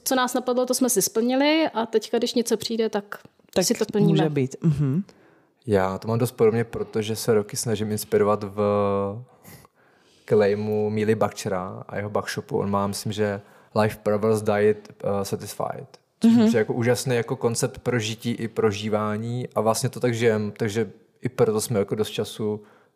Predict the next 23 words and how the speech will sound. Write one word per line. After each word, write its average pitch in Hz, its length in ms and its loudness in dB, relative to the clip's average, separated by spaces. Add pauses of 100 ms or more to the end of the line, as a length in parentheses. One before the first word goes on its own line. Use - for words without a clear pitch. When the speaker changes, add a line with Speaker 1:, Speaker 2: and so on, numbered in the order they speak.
(400)
Speaker 3:
si - 120 -2
vystačili 117 360 0
sami, 123 320 -4
protože 107 200 -2
opravdu 113 260 -2
jsme 113 180 -6
schopni 113 340 -4
v 104 40 0
rámci 107 400 -2
toho, 110 260 0
že 101 80 -6
jsme 113 160 -6
switchové, 127 680 -2 (340)
v - 40 -4
rámci - 300 -8
D 104 120 0
S, 107 280 -6 (340)
tak - 180 -2
jsme 127 180 -2
schopni 113 300 -4
si 117 120 -4
jako 113 180 0
prožít 107 560 -2